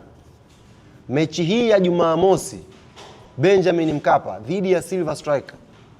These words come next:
mechi hii ya maamuzi ya kuipeleka Young Africans kwenye hatua ya makundi ya caf Champions League msimu huu, mechi hii imeondolewa viingilio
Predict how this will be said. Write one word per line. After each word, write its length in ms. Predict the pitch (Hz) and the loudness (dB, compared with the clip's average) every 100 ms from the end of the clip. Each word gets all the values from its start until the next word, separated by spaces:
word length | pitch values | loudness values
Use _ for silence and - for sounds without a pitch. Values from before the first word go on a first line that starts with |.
| - | -6
mechi 340 | 120 165 180 180 | 2 2 2 0
hii 200 | 220 233 | 2 4
ya 100 | 196 | 4
maamuzi 800 | 185 180 175 190 196 135 113 87 - - - - - - - - - - - - | 4 4 4 2 2 0 -4 -10 -16 -20 -20 -20 -20 -20 -20 -20 -20 -20 -10 0
ya 140 | 147 | 0
kuipeleka 720 | 151 170 170 170 175 214 214 | 2 2 2 2 4 4 2
Young 280 | 208 185 175 | 4 4 4
Africans 680 | 185 185 175 147 135 127 113 | 4 2 -2 -2 -4 -4 -8
kwenye 220 | 151 151 | -6 -4
hatua 640 | 151 147 208 208 190 185 - - - - - - - - - 123 | -4 -6 0 4 4 4 -2 -18 -20 -20 -20 -20 -20 -20 -14 -2
ya 160 | 151 | 0
makundi 520 | 165 165 - 214 196 180 | 0 -2 -2 -2 0 0
ya 80 | |
caf 280 | 165 190 151 | 2 0 0
Champions 420 | - 170 160 156 | -2 -4 -2 -4
League 280 | 143 170 147 | -2 -2 -2
msimu 360 | 131 - 143 127 | -4 -6 -6 -4
huu, 240 | 131 107 - - - - - - - - - | -4 -4 -8 -20 -20 -20 -20 -20 -20 -18 -4
mechi 300 | 135 143 156 | -2 -2 -2
hii 380 | 196 175 139 135 - - - - | 2 2 2 -4 -14 -20 -20 -8
imeondolewa 880 | 127 135 147 151 151 160 165 175 165 | -2 0 2 2 2 4 4 4 2
viingilio 960 | 135 156 147 147 147 170 170 160 151 | 2 0 0 2 2 4 4 2 -2